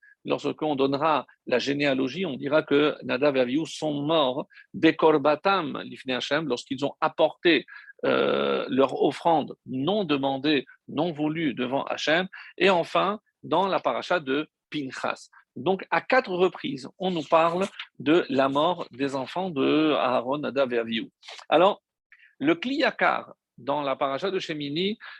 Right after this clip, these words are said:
nous donne pas moins que, et on en avait parlé dans la paracha de Shemini, pas moins que onze raisons pour lesquelles, euh, Nadav et Avihu sont morts. Entre autres, elles sont connues parce qu'ils avaient bu du vin, parce qu'ils ont souhaité la mort de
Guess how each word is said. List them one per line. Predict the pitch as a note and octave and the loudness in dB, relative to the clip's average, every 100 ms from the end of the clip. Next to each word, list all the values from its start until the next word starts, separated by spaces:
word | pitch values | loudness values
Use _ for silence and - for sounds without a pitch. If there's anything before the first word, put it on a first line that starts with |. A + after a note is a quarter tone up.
| _ | _
nous | C3 D#3 G3 | -2 0 2
donne | F#3+ G#3 A#3+ F#4 C#4 - _ | 2 2 2 0 -2 -6 _
pas | A#3 | -2
moins | G#3+ G3 A3 | 2 2 0
que, | G#3+ D#3+ F#3+ | 2 4 4
et | G3+ - | 4 2
on | |
en | A#2 B2 | -4 -2
avait | B2 C3+ | 0 2
parlé | C3 A#2 C#3 D3 D3+ | 2 0 0 0 0
dans | - A2+ | -2 -6
la | |
paracha | G#2+ A2+ C3 | -4 -2 -2
de | A2 | -4
Shemini, | B2+ A#2 C#3 F#3+ A3 - - - | -6 -6 -2 0 0 -4 -10 2
pas | F#3+ | 4
moins | G#3+ A3 | 4 4
que | - - | 2 2
onze | C4+ D4 A3 F3 | 2 2 0 0
raisons | F3 G3 F3 A#3 | 4 4 4 -2
pour | G#3 E3 | -2 -2
lesquelles, | D#3 - D#3+ F#3 G3+ _ _ - | 0 2 0 0 -4 _ _ 2
euh, | D3 | 2
Nadav | C#3 C#3+ F3+ F3+ | 4 2 2 2
et | |
Avihu | C3+ C#3 F3+ | 0 -2 -6
sont | D3+ C#3 | -8 -4
morts. | D3 C3+ A2+ - - | 0 0 -2 -8 -12
Entre | A#2 - | -12 -6
autres, | - F#3+ F3 D3+ - | 2 2 4 0 2
elles | A#2 | 0
sont | - A2+ | -2 -2
connues | C#3 E3 G#3 G#3 - - - | 0 2 2 0 -6 -14 -2
parce | C3+ - | -2 0
qu'ils | B2+ A2+ | 0 0
avaient | G#2+ A2+ | 0 -2
bu | B2+ C#3+ | -2 -2
du | D3 D3 | -2 -2
vin, | D#3+ D#3 E3 - - | 0 0 -2 -12 -6
parce | C3 A#2+ C#3 | -4 0 -2
qu'ils | - C#3 A#2+ | 2 2 2
ont | A#2+ | -4
souhaité | - C3 C#3 | -2 0 2
la | B2+ | 2
mort | B2 C3+ B2+ | 0 -2 -2
de | B2+ C#3 B2+ | 0 0 0